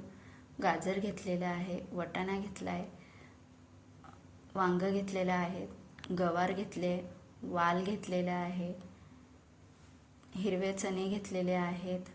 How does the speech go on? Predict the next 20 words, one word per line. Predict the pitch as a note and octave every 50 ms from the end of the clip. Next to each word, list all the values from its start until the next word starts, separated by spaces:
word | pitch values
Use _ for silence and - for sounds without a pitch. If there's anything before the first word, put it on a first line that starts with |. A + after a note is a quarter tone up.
| - - - - - - - - - - - - - - - - - -
पावटा | - G3 F#3 E3+ E3+ - - G3
घेतलेला | G3+ G#3+ G#3 - - G3+ F#3 F3+ F3+
आहे, | F3+ F3+ F3 F3+ F3 F#3 - - - - - - -
थोडे | - G3+ F#3+ F#3+
शेंगदाणे | G3 - - G#3 F#3 F3+ F3+ F#3 F3+ F3+ F#3+ F#3+
घेतलेत, | G3+ G3 F#3 - F3+ F3+ F3+ F3+ F3+ - - - - - - - - - - - - - - - - - - - - - - - - - - - - - - - - - -
एक | - G#3 F#3+ F#3
बारीक | F#3+ G3 F3+ F3+ F3+ F3+
कांदा | - - G3 F#3 F3+ F3 F3+ F#3+
घेतलेला | G3+ G3+ G3 - F#3+ F#3 F3+
आहे, | F#3 F#3 F3+ -
एक | - F#3 F#3 -
टोमॅटो | - F#3 F3+ F3 F3+ F3+ F#3+ F#3+
घेतला | F#3+ G3 G3 G3 G3 F#3+
आहे, | F#3 F#3+ - - - -
अद्रक | F#3+ F3+ F#3 F3+ F3+ F3+ F#3
लसणाची | F3+ F3+ - - F#3+ F3+ F3+ G#3
पेस्ट | G3 - - F3+ F#3 F#3 - - -
घेतली | - G3+ G3 - G#3 G3+
आहे, | F#3+ F#3 F#3 F3+ F#3 F#3 F#3+ G3 G3